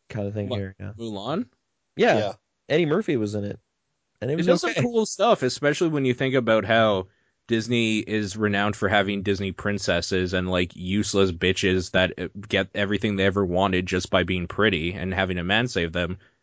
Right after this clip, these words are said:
Speaker 2: And
Speaker 1: It's like, I'm gonna
Speaker 2: Mulan,
Speaker 1: go become a soldier and save the
Speaker 2: Mulan was,
Speaker 1: emperor.
Speaker 2: Mulan was the complete opposite. She didn't, like, get together with everybody at the end. She wasn't, like, renowned or anything. She was just a woman that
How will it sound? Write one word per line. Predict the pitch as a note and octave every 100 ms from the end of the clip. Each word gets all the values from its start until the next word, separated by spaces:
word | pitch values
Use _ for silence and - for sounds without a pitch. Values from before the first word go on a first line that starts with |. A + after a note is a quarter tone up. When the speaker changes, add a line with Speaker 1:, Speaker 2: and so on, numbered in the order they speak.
| _ A2
Speaker 2:
And |
Speaker 1:
It's | G2
like, | G#2+
I'm | G#2+
gonna | G#2+
Speaker 2:
Mulan, | G#2+
Speaker 1:
go | A2
become | G#2+ D#3
a |
soldier | - C#3+ D3+ C#3 C3 A#2
and | G#2+
save | - A#2+ A#2 A#2+
the | D#3+
Speaker 2:
Mulan | D#3 D3+ F3 D3+
was, | D#3+ -
Speaker 1:
emperor. | G3+ - _ _ B2
Speaker 2:
Mulan | C3+ C3+ C#3
was | C#3+ B2+
the |
complete | B2 A#2+ A#2+ A#2
opposite. | G2 A#2 G#2+ F#2+ F#2
She | - G#2+
didn't, | A2+ A#2 G2+ G2+
like, | G#2 G#2 -
get | A2 -
together | G#2+ G#2+ G#2+ G#2 G2
with | F#2 F#2+ -
everybody | F#2+ G2 G2 F#2+ F2+ F#2 G2 -
at | F#2+ G2
the | F#2+ -
end. | G2+ F#2 F#2+
She | -
wasn't, | G2 G2+ G2+ G#2
like, | G2+ G2+ F#2+ _ _ _ _
renowned | G#2+ G2+ F#2 A2 A#2+
or | G2+ F#2
anything. | F#2+ F#2+ G#2 G#2
She | A2
was | A2 G2+
just | A#2 A2 -
a |
woman | G2 G#2 G#2+ G2
that | F#2+ F#2